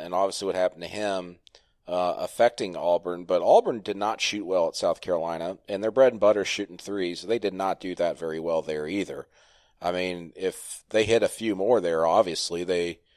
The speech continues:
potentially win that game. If not, go up in the final five minutes, and then f-, they're fighting off Carolina, trying to come back and fouling them. Uh, what do you credit that, that cold shooting at Carolina to?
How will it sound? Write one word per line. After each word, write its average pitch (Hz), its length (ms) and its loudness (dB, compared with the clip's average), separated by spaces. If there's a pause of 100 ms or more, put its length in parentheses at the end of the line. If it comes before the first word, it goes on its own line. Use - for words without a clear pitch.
(480)
potentially 101 500 -2
win 95 200 -2
that 80 180 -6
game. 92 560 -2
If 95 280 -4
not, 101 360 0
go 92 220 0
up 110 220 4
in 95 80 -8
the 82 80 -6
final 85 320 -2
five 90 340 0
minutes, 87 340 -6
and 90 80 -12
then 85 120 -10
f-, - 160 -20
they're 85 120 -6
fighting 85 420 0
off 85 320 -6 (420)
Carolina, 92 520 0
trying 87 220 -6
to 85 60 -10
come 87 240 -10
back 85 240 -4
and 78 100 -20
fouling 85 440 -6
them. 95 320 -2 (580)
Uh, 87 420 2 (640)
what 165 180 4
do 262 60 -2
you 262 80 -4
credit 165 560 4
that, 143 300 8
that 123 260 4 (400)
cold 131 420 0
shooting 110 520 -4 (640)
at 92 180 -2
Carolina 87 540 4
to? 76 400 -8